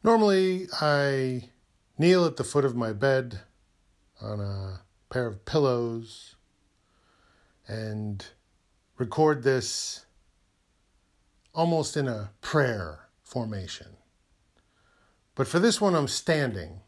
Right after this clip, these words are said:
at the foot of my bed because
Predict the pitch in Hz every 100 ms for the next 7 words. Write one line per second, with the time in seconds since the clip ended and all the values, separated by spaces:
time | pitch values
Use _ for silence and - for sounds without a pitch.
0 | _ - 101 - - 101 98 98 98 107
1 | 120 139 - _ _ _ _ _ _ _
2 | _ _ _ - 135 160 160 151 - -
3 | -